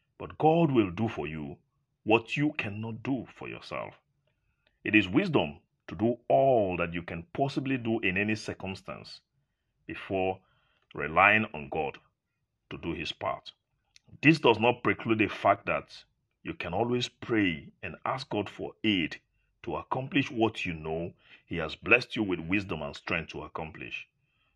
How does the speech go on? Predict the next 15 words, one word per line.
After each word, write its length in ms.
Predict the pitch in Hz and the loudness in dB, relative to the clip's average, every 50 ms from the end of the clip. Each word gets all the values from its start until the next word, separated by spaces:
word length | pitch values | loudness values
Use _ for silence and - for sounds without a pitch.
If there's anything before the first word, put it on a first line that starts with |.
| _ _ | _ _
But 160 | - 85 87 92 | -6 -2 -2 -2
it 100 | 90 92 | 0 0
is 140 | 90 87 | -2 -2
foolishness 760 | - - - - 180 175 170 - - - 85 65 - - - - _ _ _ _ _ _ - | -2 -6 -2 0 0 2 2 0 -2 -2 -6 -6 -6 -12 -18 -20 _ _ _ _ _ _ -12
to 100 | - - | -12 -10
think 320 | - - 117 113 113 113 107 | -2 4 4 6 6 6 2
that 220 | 98 90 87 - - | 0 0 0 -4 -10
you 120 | 90 87 | -10 -10
do 200 | 85 85 90 90 | -8 -8 -8 -8
not 180 | 95 101 104 107 | -4 -4 -6 -4
have 200 | - - 107 92 | -2 -4 -4 -2
a 100 | 87 78 | -4 -8
part 340 | - - - 90 90 - - | -8 -6 -6 -6 -6 -6 -10
to 80 | 87 | -16
play 400 | - - 90 85 76 69 65 - | -14 -8 -6 -6 -4 -6 -8 -14